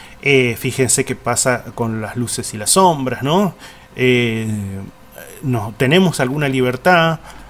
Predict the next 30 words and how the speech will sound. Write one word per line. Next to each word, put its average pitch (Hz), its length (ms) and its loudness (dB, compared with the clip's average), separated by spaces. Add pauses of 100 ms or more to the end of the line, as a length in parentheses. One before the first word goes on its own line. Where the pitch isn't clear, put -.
(160)
de, 147 520 0 (100)
eh, 110 680 0 (460)
perder 143 560 2
alguna 123 340 -2
parte 135 340 2
de, 113 420 -4
de 117 200 -4
la 117 100 0
anatomía, 180 720 2 (220)
pero 147 140 -2
bueno, 175 280 6
los 131 160 0
contrastes 165 680 0
están 208 560 2
y 135 100 0
entonces 147 580 0
eso 147 380 2
nos 120 220 -6
termina 139 520 -2
de 120 240 -4
armar 131 340 -2
la 147 80 -2
figura 226 580 0
y 143 260 -4
esa 156 200 0
figura, 196 380 4 (420)
eh, 113 680 0
la 120 340 0
podemos 143 720 0
interpretar, 131 800 0